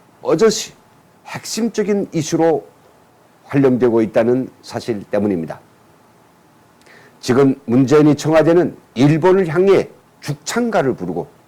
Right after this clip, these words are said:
거북선을 끌어다 놓고 있는데 이게 제정신인가요?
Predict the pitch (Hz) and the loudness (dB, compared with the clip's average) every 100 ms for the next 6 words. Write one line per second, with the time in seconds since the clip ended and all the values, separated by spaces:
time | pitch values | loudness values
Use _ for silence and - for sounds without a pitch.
0 | _ _ _ - _ - 139 220 - 220 | _ _ _ -20 _ 0 0 0 0 2
1 | 196 - 160 135 135 113 113 120 110 104 | 0 0 0 4 2 2 0 0 0 -2
2 | 98 139 - _ _ 135 156 160 135 - | -2 -2 -10 _ _ -6 0 0 0 -8
3 | _ _ _ _ 98 98 160 143 151 135 | _ _ _ _ -6 -2 -2 -2 -4 -2
4 | 135 147 | -2 -4